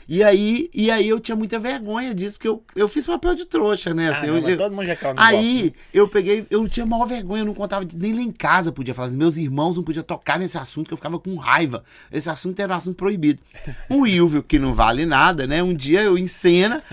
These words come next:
Speaker 1: o Ilvio pega e começa a contar atrás de mim. "Eu tenho um amigo meu que é um babaca, um
Speaker 2: Na
Speaker 1: trouxa."
Speaker 2: cena, não
Speaker 1: Em, no meio da peça. Um trouxa que ele foi comprar um carro, só que o carro não existe, o trouxa depositou o dinheiro. Eu ficava, "Não acredito que o Will vai contar essa história", meu,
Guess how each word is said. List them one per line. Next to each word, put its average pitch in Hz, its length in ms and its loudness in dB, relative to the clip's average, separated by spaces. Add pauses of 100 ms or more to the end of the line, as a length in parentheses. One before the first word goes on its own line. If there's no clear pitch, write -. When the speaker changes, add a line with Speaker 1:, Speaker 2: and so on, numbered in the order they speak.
(200)
Speaker 1:
o 214 160 0
Ilvio 202 160 -2
pega 214 180 2
e - 40 -20
começa 226 300 -4
a 208 40 -12
contar 214 280 -4
atrás 196 280 -2
de 190 100 -4
mim. 185 140 -2
"Eu 196 160 -2
tenho 233 180 -8
um 233 40 -6
amigo 196 360 -6
meu 175 360 6
que 170 100 -4
é - 20 -4
um 160 80 -6
babaca, 156 560 4
um 131 100 -10
Speaker 2:
Na 170 180 6
Speaker 1:
trouxa." 180 260 8
Speaker 2:
cena, 120 280 2
não 151 360 -6
Speaker 1:
Em, 277 200 2
no 269 160 4
meio 254 200 4
da 330 100 6
peça. 226 420 -2 (360)
Um 233 160 -2
trouxa 180 680 6 (300)
que 196 80 -6
ele 208 300 2
foi 208 240 -2
comprar 208 300 -4
um 208 120 -4
carro, 170 480 8
só 170 180 -2
que 185 80 -6
o 175 60 -6
carro 185 200 -2
não 208 80 -4
existe, 175 440 -2
o 185 60 2
trouxa 202 340 2
depositou 196 480 0
o - 20 -6
dinheiro. 180 220 -4 (340)
Eu 147 120 2
ficava, 135 340 -14
"Não 147 120 -10
acredito 165 540 -10
que - 100 -12
o 160 40 0
Will 160 140 -2
vai 170 120 -6
contar 165 260 -8
essa 165 140 -8
história", 175 500 -4
meu, 180 260 -10